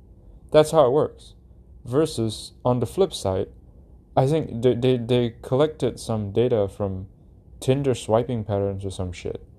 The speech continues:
According to women on Tinder, and this is just women on Tinder, so, I mean, that might be a certain subset of the population, was it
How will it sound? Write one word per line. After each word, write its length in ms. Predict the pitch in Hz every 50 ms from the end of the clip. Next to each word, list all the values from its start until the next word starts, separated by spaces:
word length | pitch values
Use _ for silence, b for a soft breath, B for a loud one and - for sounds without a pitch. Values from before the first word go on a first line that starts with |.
| b b b b b b b -
According 380 | 135 135 - 170 190 208 208 190
to 100 | 143 120
women 260 | 117 147 170 175 156
on 160 | 127 110 104
Tinder, 440 | 98 - 127 139 127 95 85 - - - - -
and 140 | 117 110
this 80 | 127 135
is 120 | 139 -
just 220 | - - 131 120 -
women 220 | 117 117 120 120
on 160 | 120 120 120
Tinder, 400 | - 113 95 82 - - - - - - -
so, 460 | - - - 98 92 92 95 - - b b b b b b b b - -
I 80 | 110
mean, 320 | 107 104 95 95 92 95 - - - - - - -
that 220 | 110 123 117 104
might 240 | 117 120 117 110 104
be 60 | 107
a 60 | 107 104
certain 260 | - 117 104 101 98
subset 420 | - - 101 92 - - - 101
of 80 | 95 95
the 40 | 95
population, 720 | - 101 98 - 98 98 104 107 101 - - - - - - - - - - - - - B B B B B B B B B B B B -
was 220 | 127 135 139 135
it 240 | 147 151 135 -